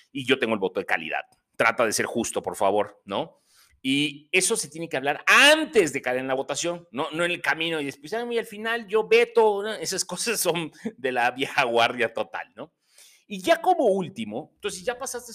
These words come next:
por tener tu grupo, tener estas opciones y decisiones, y aparte llegas a una mesa redonda donde votas y sales con estas dos o tres o cuatro opciones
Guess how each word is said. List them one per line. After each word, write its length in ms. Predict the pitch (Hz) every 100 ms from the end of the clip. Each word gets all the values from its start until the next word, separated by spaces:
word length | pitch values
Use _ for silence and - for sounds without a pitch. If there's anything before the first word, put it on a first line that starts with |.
| -
por 240 | 170 170 _ _ -
tener 280 | 120 180
tu 120 | 226 208
grupo, 520 | 170 123 151 185 _ _ _
tener 340 | 131 127 170
estas 280 | 226 220 190
opciones 420 | 180 - 175 170
y 60 | 151
decisiones, 600 | 143 135 - 139 139 -
y 60 | 151
aparte 400 | - 208 214 190
llegas 280 | 170 170
a 40 | 170
una 100 | 165
mesa 260 | 151 165
redonda 340 | 147 139 147 143
donde 220 | 139 139
votas 280 | 135 143 143
y 80 | 127
sales 720 | - 180 170 147 98 - - - - _
con 200 | 135 139
estas 280 | 135 139 113
dos 180 | 127 135
o 100 | -
tres 420 | 120 120 - _ _ _
o 240 | 110 117 -
cuatro 320 | 147 147 143
opciones 340 | - 127 127